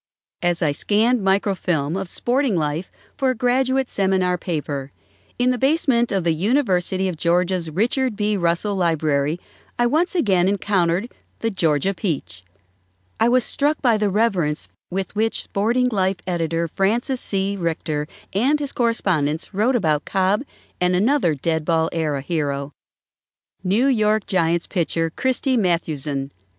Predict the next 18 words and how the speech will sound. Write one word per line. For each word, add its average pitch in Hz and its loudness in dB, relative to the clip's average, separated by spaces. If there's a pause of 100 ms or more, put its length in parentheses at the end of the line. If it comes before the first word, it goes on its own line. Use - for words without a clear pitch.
(600)
In 311 0
that 247 0
moment, 156 0 (160)
I 220 2
resolved 190 0
to 202 0
embark 196 0
on 160 -2
a 151 0
larger 220 0
examination 165 -2 (320)
of 233 0
the 247 0
practice 277 0
of 170 4
hero 254 0
crafting 156 -2
in 156 0